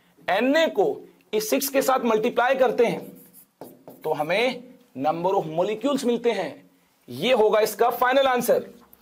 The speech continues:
और further calculation करनी है तो एनए को सिक्स पॉइंट ज़ीरो टू two into ten raised to power twenty three put करने के बाद आप इसको further simplify कर सकते हैं। देखिए, इस question में हमने mass को पुट किया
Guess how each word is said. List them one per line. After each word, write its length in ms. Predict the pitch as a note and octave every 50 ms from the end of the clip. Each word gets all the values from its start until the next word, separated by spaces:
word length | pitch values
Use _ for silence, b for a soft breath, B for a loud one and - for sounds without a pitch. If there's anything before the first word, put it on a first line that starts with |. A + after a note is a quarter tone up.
| B B B B B B
और 160 | - F3 F#3+
further 440 | F#3 - - G#3 A3+ A#3 A3 C#4 C#4+
calculation 480 | A#3 B3 A#3+ A#3 A#3 B3+ B3 B3+ B3 A#3+
करनी 280 | - G#3+ G#3 A3+ B3 A#3+
है 100 | F#3+ D#3 - - - b b b b b b b b
तो 100 | - - -
एनए 280 | F3 G3+ A#3+ C4+ C#4+ C4+
को 160 | - - C#3+ A#2+ - B B B B B -
सिक्स 180 | - G#3+ G#3 G#3+
पॉइंट 380 | - - F#3 G3+ G#3 A3 A3+ G#3
ज़ीरो 300 | D3+ C#3 F#3 A3 B3 C4
टू 180 | B3+ B3+ B3 A#3
two 180 | A#3 A#3+ A#3 A3
into 160 | A3 A3 A3+ A3
ten 160 | G3+ F#3+ G3 G3+
raised 200 | G#3 G#3 - -
to 40 | F3+
power 280 | - F3+ F3 F#3 G#3 A3+ A3 - - - _ _ _ _ -
twenty 380 | G3 A3 B3 C4 C4 C4+ D4 C#4+
three 180 | C4+ C#4 D4+ -
put 160 | - B3 - -
करने 240 | G#3+ G3+ G3 G#3 G3+
के 80 | F#3 F3+
बाद 320 | D3+ F3 F3 D3+ - - - _ _ _ -
आप 200 | - D#3+ E3+ F3
इसको 180 | G3 F3+ - G#3+
further 360 | - - F#3+ F#3+ G3+ F#3+ A#3+
simplify 540 | A#3 A#3 A3 F#3+ E3+ F3 - F#3 - - - - - - - _ _ -
कर 100 | - C4
सकते 300 | C4 - G#3 - - F3+
हैं। 1120 | D#3 B2+ B2 - - _ _ _ _ _ _ _ - - _ _ _ _ _ _ - - A#2+
देखिए, 300 | C3 F#3 A#3 - - E4
इस 100 | F4 -
question 300 | - - C4 B3+ - C4+
में 100 | C4 B3+ B3
हमने 300 | G#3 G3 G3 G#3 A3+ A#3+
mass 380 | A3 G3+ G3+ G#3+ B3 C#4+ -
को 140 | - - C4+
पुट 260 | - - A3+ A3+ A#3
किया 240 | - A3 A3 G#3+ G#3+